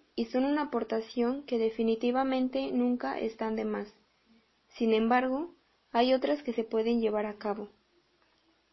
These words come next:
Es un hecho que el agua es un recurso finito, es decir, que se puede terminar si se utiliza de manera indiscriminada, además de que la población está creciendo.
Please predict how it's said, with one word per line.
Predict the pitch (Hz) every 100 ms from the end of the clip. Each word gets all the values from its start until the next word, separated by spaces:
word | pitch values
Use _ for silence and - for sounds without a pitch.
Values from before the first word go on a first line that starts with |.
| _ -
Es | 247
un | 294 302
hecho | 285 285 285 285
que | 247
el | 233
agua | 240 247 254 -
es | - 240
un | 254
recurso | 240 226 233 226 240
finito, | - 220 220 220 208 - _ _ _ _ -
es | 233 233
decir, | 240 - 220 - - - _ _ -
que | 233
se | 233
puede | 226 240 247 294
terminar | 294 254 240 226 226 240 - -
si | 240
se | 226
utiliza | 220 220 226 226
de | 247 233
manera | 214 220 226 233 247 -
indiscriminada, | 226 214 - 214 208 214 214 208 - _ _ _ _ _ _ _
además | 220 214 220 214 262
de | 285
que | 262
la | 214 208
población | 214 208 208 - 226 247 -
está | 226 - 208
creciendo. | 214 214 214 196 226